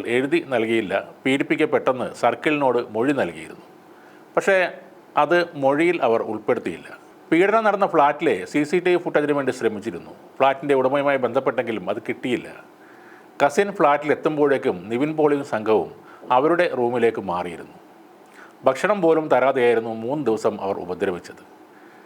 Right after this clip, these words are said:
എ കെ സുനിൽ പറഞ്ഞാൽ എന്തും ചെയ്യുമെന്ന് നിവിൻ പോളി പറഞ്ഞെന്നും യുവതി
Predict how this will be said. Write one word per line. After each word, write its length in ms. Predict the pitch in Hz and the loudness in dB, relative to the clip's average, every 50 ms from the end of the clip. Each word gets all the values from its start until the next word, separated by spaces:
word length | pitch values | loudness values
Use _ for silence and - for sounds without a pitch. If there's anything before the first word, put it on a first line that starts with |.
| - - - 127 | -20 -8 -2 0
എ 80 | 131 135 | 0 2
കെ 160 | 135 185 185 | 2 0 2
സുനിൽ 240 | - 170 156 156 165 | 2 2 2 2 2
പറഞ്ഞാൽ 380 | 143 143 120 120 127 127 113 87 87 - - | 2 2 2 2 2 0 0 0 -4 -8 -4
എന്തും 320 | 117 113 135 139 147 165 165 151 - - | -4 -4 -2 0 -2 -2 -2 -4 -4 0
ചെയ്യുമെന്ന് 460 | 127 117 120 123 123 120 120 120 117 113 101 107 | 2 2 2 2 0 -2 -2 -2 -4 -4 -2 0
നിവിൻ 180 | 107 113 113 117 | -2 -2 0 2
പോളി 180 | 113 117 113 110 - - | 2 2 2 2 0 0
പറഞ്ഞെന്നും 440 | 101 101 101 113 123 117 113 95 - - - - 98 | 0 0 0 -4 -4 -4 -6 -8 -8 -12 -16 -12 -8
യുവതി 220 | 98 95 95 101 | -6 -6 -6 -4